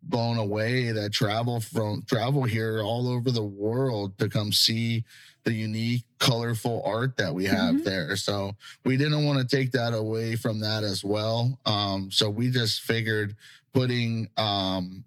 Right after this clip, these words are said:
Speaker 1: putting that combination together, there's only one other shop that I know of living here. Uh, we, we travel quite a bit, and I've been a lot of places, and, um, at least to my knowledge, there's only one,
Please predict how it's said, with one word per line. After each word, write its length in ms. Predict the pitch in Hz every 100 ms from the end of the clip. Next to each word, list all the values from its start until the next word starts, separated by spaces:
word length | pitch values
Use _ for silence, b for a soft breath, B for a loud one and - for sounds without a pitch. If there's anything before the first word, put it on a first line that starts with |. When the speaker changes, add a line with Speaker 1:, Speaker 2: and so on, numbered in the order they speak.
| -
Speaker 1:
putting 280 | 139 139 120
that 280 | 110 107 -
combination 720 | 120 117 104 104 117 120 113
together, 580 | 101 90 101 113 113 101
there's 280 | 98 104 113
only 220 | 127 120
one 260 | 110 110
other 240 | 110 110 104
shop 360 | - 110 120
that 120 | 110 98
I 120 | 95
know 300 | 101 104 113
of 320 | 104 95 92
living 380 | 107 107 110 101
here. 340 | 101 101 101 B B B -
Uh, 260 | 101 95 92
we, 240 | 107 107
we 180 | - 117
travel 680 | - 120 107 107 107 104 101
quite 220 | 123 107
a 60 | 104
bit, 260 | 87 101 104
and 120 | 82
I've 200 | 101 104
been 120 | 113
a 60 | 104
lot 160 | 110 101
of 120 | 98
places, 600 | 107 110 107 104 101 98
and, 220 | 98 98 98 B B B
um, 480 | - 104 98 92 98 101
at 80 |
least 280 | 110 123 120
to 80 | 120
my 260 | 104 107 107
knowledge, 560 | 104 104 107 101 95
there's 200 | 101 104
only 180 | 110 110
one, 520 | 104 107 110 110 110